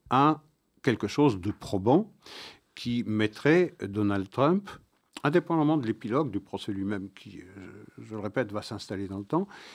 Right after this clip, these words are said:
mais qui, hum, éclairerait la personnalité de Trump sous une lumière,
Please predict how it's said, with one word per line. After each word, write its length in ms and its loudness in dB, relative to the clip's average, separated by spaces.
mais 180 6
qui, 180 -4
hum, 460 0
éclairerait 640 2
la 80 2
personnalité 640 -4
de 100 -6
Trump 320 -2
sous 520 -4
une 280 0
lumière, 500 2